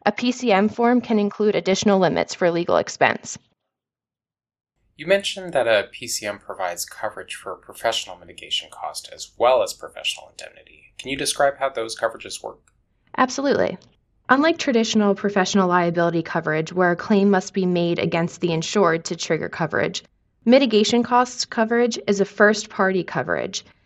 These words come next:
Speaker 1: meaning that the insured can trigger the policy without a claim being made against them. Mitigation costs provides coverage for costs to mitigate a potential claim resulting from an act, error, or omission in the insured's professional services.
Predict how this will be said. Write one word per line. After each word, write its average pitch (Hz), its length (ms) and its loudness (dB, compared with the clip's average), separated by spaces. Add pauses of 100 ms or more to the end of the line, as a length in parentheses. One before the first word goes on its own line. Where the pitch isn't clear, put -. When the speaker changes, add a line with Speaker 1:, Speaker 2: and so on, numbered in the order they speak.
(300)
Speaker 1:
meaning 233 400 6
that 170 280 2
the 208 120 2
insured 247 400 4
can 262 140 2
trigger 254 340 2
the 254 100 -2
policy 180 560 0
without 190 400 0
a 226 60 0
claim 175 420 0
being 185 320 2
made 170 200 2
against 202 340 2
them. - 280 -2 (640)
Mitigation 220 580 4
costs - 640 -2 (280)
provides 247 440 4
coverage 208 500 2
for 202 140 0
costs 196 380 -4
to 254 100 -4
mitigate 202 480 2
a - 40 -2
potential 202 520 -4
claim 180 440 -2
resulting 190 540 0
from 202 180 0
an 180 160 -2
act, 170 440 -6 (280)
error, 185 400 0 (300)
or 240 160 6
omission 214 460 2
in 190 160 0
the 185 100 2
insured's 180 540 -2
professional - 580 -6
services. - 640 -8